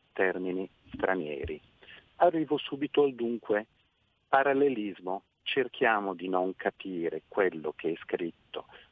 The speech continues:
molto ma molto, eh, in un linguaggio tecnico, giuridico, eccetera, eccetera,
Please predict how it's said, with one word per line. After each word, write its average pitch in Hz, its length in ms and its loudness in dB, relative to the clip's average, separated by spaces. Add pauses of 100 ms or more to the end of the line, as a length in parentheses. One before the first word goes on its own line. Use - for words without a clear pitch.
molto 131 580 2
ma 90 100 0
molto, 95 720 0 (100)
eh, 87 300 2
in 95 120 -4
un 98 140 -2
linguaggio 85 640 0
tecnico, 82 640 -4
giuridico, 80 640 -6
eccetera, 78 400 -6
eccetera, 90 580 -2